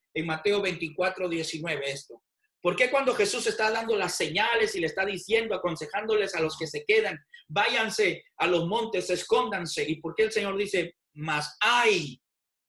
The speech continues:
de las que estén embarazadas y de las que críen en aquellos días"?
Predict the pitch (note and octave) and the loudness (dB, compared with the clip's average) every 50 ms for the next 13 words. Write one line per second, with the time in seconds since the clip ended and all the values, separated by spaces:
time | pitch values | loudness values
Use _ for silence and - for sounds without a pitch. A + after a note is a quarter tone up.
0 | _ _ - C#3 C#3 D3+ D3 D3 D3 C#3+ - - C#3+ C#3+ - - F#3 F#3 F#3+ F#3 | _ _ -12 0 2 2 2 4 0 -2 -2 -4 -6 -6 -2 -2 -2 0 0 -2
1 | F3 E3 D#3 C#3 C3+ C3 - - - E3 D3 C#3 - - - - - - - _ | -2 -2 -2 -4 -4 -4 -4 -4 -4 -4 -4 -6 -8 -12 -12 -14 -16 -16 -18 _
2 | _ _ _ _ _ - D3+ C#3+ C#3 C3+ C#3 C3 C3 - - - C3 - - - | _ _ _ _ _ -6 -4 -2 -2 -2 -2 -4 -6 -10 -10 -10 -12 -12 -10 -4
3 | - G3+ G#3 G3 D#3 C3+ B2+ B2+ B2 A#2+ B2 - - D3+ C#3+ D3 C#3 C#3 D3 G#3 | -4 -2 0 0 0 -2 -2 -8 -10 -10 -12 -8 -6 -4 -4 -4 -4 -4 -4 -4
4 | A3+ G3 C#3 - - - _ | -4 -4 -4 -6 -10 -18 _